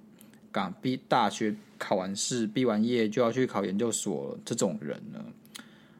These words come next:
我觉得不会差很大，因为二十二岁也是很屁啊，也没有说什么，哦，价值观差是非常大，什么鬼的。反而是你出了社会之后，你看到东西可能就会比较，我觉得会比较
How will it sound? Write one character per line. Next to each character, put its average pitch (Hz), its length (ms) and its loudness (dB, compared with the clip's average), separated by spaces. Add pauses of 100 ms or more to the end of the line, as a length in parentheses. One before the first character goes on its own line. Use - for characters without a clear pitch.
(140)
我 127 120 -2
觉 131 120 2
得 135 80 6
不 127 100 -2
会 120 80 6
差 123 140 0
很 92 140 -2
大， 98 220 0
因 113 160 2
为 120 60 -4
二 110 100 2
十 113 120 0
二 117 100 4
岁 123 180 4
也 98 60 4
是 113 140 -2
很 90 80 -2
屁 98 320 -2
啊， - 240 -6 (240)
也 101 100 -4
没 117 100 0
有 117 60 -2
说 117 180 2
什 110 100 -4
么， 85 120 -4
哦， 101 260 -2
价 117 140 -4
值 110 80 -4
观 107 200 2
差 104 200 0
是 107 60 -4
非 107 180 -6
常 90 100 -6 (120)
大， 92 200 -2
什 - 100 -16
么 - 80 -10 (100)
鬼 - 120 -8
的。 - 60 -14 (1120)
反 120 160 2
而 147 60 4
是 240 120 4
你 135 640 8
出 196 180 4
了 160 80 8
社 175 260 6
会 170 140 10
之 139 180 2
后， 139 120 8
你 104 80 6
看 135 340 2
到 135 180 8
东 113 240 4
西 113 220 0
可 107 140 -6
能 87 180 -4
就 110 160 2
会 107 100 4
比 101 200 -4
较， 90 380 0
我 87 180 -6
觉 120 100 -2
得 117 80 2
会 - 20 -2
比 113 60 -2
较 98 100 0